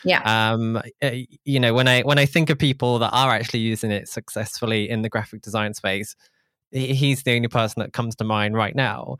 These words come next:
Speaker 1: Yeah.
Speaker 2: And I, I get it because, you know, you've gone through those different features, and because he has focused on a niche,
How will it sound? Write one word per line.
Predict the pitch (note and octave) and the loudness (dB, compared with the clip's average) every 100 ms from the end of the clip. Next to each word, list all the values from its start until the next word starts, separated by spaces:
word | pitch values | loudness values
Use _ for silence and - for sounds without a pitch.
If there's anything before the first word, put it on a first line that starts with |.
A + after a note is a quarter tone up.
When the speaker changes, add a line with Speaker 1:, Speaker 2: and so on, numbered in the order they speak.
| - | -2
Speaker 1:
Yeah. | F#3 - - | 0 0 2
Speaker 2:
And | C3+ C3+ C3+ C3+ - | 4 4 4 0 0
I, | C#3 D3 D3 - | 2 2 2 2
I | D3 | 2
get | D3+ G3 - | 2 0 0
it | A#2+ | -4
because, | A#2+ - A#2+ A2+ - - | -4 -2 0 0 -4 -12
you | - C#3 | -2 0
know, | C3 | 2
you've | B2 C3 C3 | 2 -2 0
gone | D3+ C#3+ C#3+ | 0 2 0
through | C3+ - C#3 C3+ B2+ A#2 A2+ A#2+ - - _ | -4 -2 2 4 4 2 0 -2 -12 -20 _
those | B2+ B2 B2 - | -2 2 2 0
different | C3 - A#2 - | -4 -4 -8 -4
features, | C#3 B2+ - A#2 G#2 G2+ - | -4 -4 -4 -4 -2 -4 -6
and | B2+ | -4
because | C3 - - D#3+ D#3 | -4 -4 -2 0 0
he | D#3+ C#3+ | 0 -2
has | - B2+ C3 C3 C#3+ - - - _ | -2 -2 0 2 0 -4 -10 -16 _
focused | C3 B2+ - C3+ - | 0 0 0 -4 -2
on | A#2+ | -2
a | G#2+ G2 | 0 -2
niche, | G2 G2 B2 G3+ - - - - | -2 -2 0 -2 -2 -6 -8 -12